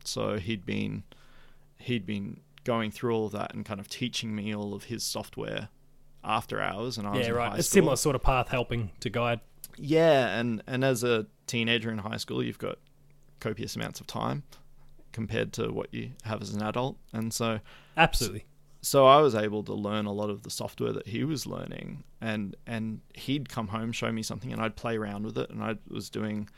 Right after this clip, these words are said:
Speaker 1: kind of, like, fake band t-shirts and fake game covers and all this kind of stuff and photoshopping things and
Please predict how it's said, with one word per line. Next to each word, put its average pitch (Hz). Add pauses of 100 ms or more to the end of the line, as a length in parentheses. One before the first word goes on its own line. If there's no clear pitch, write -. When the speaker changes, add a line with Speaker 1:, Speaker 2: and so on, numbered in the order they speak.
(200)
Speaker 1:
kind 110
of, 101
like, 104
fake 113
band 110
t-shirts -
and 107
fake 113
game 113
covers 120
and 107
all 104
this 107
kind 104
of 104
stuff -
and 110
photoshopping 113
things 120
and 104